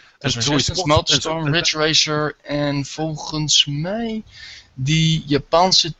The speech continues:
Speaker 1: titel waar ik de naam van
Speaker 2: Genji.
Speaker 1: Juist. Nee, wie, hoe heet die nog een keer?
Speaker 2: Genji.
Speaker 1: Genji? Ja, zou ik, ja, volgens mij wel. Volgens mij wel die vier.
Speaker 2: En,
Speaker 1: Wat dan?
Speaker 2: eh, en Call of, en Call, en Call of Duty drie.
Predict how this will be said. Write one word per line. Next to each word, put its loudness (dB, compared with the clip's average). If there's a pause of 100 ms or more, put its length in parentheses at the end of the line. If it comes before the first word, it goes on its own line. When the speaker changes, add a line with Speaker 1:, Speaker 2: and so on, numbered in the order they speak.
Speaker 1:
titel 0
waar 2
ik -6
de -2
naam 0
van -4
Speaker 2:
Genji. -6 (400)
Speaker 1:
Juist. -2
Nee, 4
wie, 0
hoe 4
heet 2
die -6
nog -2
een -4
keer? -4 (840)
Speaker 2:
Genji. -6 (580)
Speaker 1:
Genji? -2
Ja, 4
zou -2
ik, 0
ja, 2
volgens -6
mij 2
wel. -2
Volgens -12
mij -4
wel -6
die -2
vier. -10 (420)
Speaker 2:
En, 0
Speaker 1:
Wat 0
dan? 4
Speaker 2:
eh, 0
en -2
Call -2
of, -8
en 0
Call, 2
en -2
Call -2
of -6
Duty -10
drie. -16